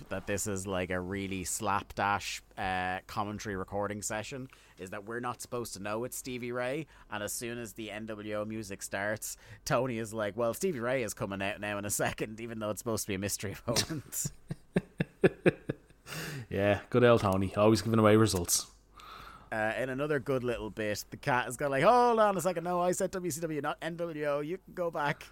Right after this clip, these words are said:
Speaker 1: it's okay, I'll give you five seconds," and he calls him Yogi Bear. Uh, don't get that, don't get that, uh, it's one of those in-jokes, I think.
Speaker 2: I, I don't know, maybe, maybe our American friends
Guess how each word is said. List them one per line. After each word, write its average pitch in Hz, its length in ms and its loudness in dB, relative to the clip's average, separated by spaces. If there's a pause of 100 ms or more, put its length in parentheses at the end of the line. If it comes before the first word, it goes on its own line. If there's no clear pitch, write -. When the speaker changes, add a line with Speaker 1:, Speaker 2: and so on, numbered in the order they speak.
Speaker 1:
it's 143 140 -6
okay, 156 440 0 (240)
I'll 175 140 0
give 175 140 -2
you 170 60 -2
five 156 300 0
seconds," 147 560 -2 (280)
and 127 120 -2
he 127 60 0
calls 139 220 2
him 117 100 -4
Yogi 117 380 0
Bear. 110 460 0 (720)
Uh, 90 420 -2 (560)
don't 113 180 -4
get 113 220 -2
that, 113 180 2 (1120)
don't 101 180 -6
get 104 140 -8
that, 98 160 -4 (300)
uh, 110 40 -6
it's 110 180 -8
one 113 120 -6
of 113 40 -2
those 107 240 -2
in-jokes, 95 480 -6
I 90 100 -4
think. 87 300 -8 (200)
Speaker 2:
I, 147 200 10 (340)
I 123 140 8
don't 117 120 8
know, 117 140 12
maybe, 123 240 8
maybe 117 320 8
our 110 140 10
American 101 400 6
friends 107 640 4